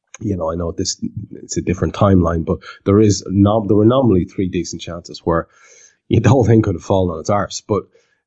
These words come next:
it, at no point during that period, I think you'll both agree,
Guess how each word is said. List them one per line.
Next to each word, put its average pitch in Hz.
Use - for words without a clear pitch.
it, 135
at 127
no 123
point -
during 98
that 82
period, 90
I 95
think 113
you'll 98
both 110
agree, 90